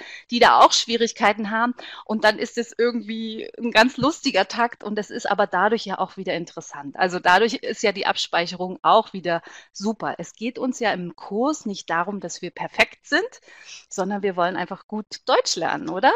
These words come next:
Also das ist ja das Ziel. Wir wollen also keine Musiker werden. Also insofern, ähm, ist das,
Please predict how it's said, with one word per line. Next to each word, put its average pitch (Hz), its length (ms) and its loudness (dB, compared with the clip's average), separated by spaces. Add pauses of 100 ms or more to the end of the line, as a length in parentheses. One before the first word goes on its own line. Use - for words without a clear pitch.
(120)
Also 202 280 2
das 240 180 2
ist 262 120 -6
ja 214 100 6
das 208 200 -2
Ziel. 240 220 -2
Wir 175 120 0
wollen 180 200 2
also 175 200 -4
keine 170 240 -4
Musiker 202 460 -2
werden. - 280 -16
Also 185 220 -6
insofern, 185 720 -2 (500)
ähm, 208 800 2
ist - 300 -6
das, - 320 2